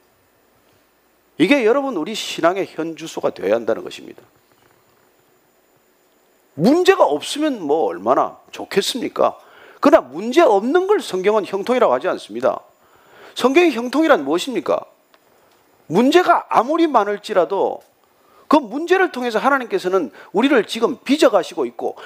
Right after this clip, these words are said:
우리가 상상하지도 못할 답을 가지고 계시다. 그래서 우리가 형통한 거예요.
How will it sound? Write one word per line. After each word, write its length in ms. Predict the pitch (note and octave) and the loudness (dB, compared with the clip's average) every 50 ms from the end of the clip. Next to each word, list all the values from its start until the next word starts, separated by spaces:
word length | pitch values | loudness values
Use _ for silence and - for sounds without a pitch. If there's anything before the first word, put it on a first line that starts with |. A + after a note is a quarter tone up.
| - - | -10 -4
우리가 180 | G#3+ C4 C#4+ C4+ | 0 2 2 2
상상하지도 800 | - - - - B3 C4+ C4+ - E4 E4+ D#4 E4+ E4 D4 D4+ C4 | 2 2 -2 -4 -4 0 2 2 2 2 0 -2 -4 -4 -6 -4
못할 460 | A3 G3 G3+ - B3+ C#4 C#4 C4 - - - _ - _ _ | -4 -4 -2 0 0 0 0 0 -4 -14 -20 _ -20 _ _
답을 480 | - F3+ A3+ C#4 C#4+ E4 E4 D#4+ C#4+ - | 0 2 4 2 2 0 -4 -6 -4 -2
가지고 400 | - A#3 B3 A3 A3 G#3 F#3+ - | 0 0 0 -2 -4 -8 -10 -6
계시다. 540 | - C3 B2+ A#2 - - F#3 D#3+ C3 - - - - - - - _ | -4 -4 -4 -4 -2 0 2 2 2 0 -6 -16 -20 -20 -20 -16 _
그래서 340 | - A3 C4+ F4 F#4+ - D#4+ | 2 4 4 4 4 2 -2
우리가 180 | C4+ B3 - D#3 | -4 -2 -4 -4
형통한 480 | E3+ G#3 A#3 A3+ C#4 C#4+ C4 G#3 D#3 | -4 -6 -6 -2 0 2 2 0 0
거예요. 280 | A2+ G2+ F#2 E2 - | -2 -4 -4 -4 -6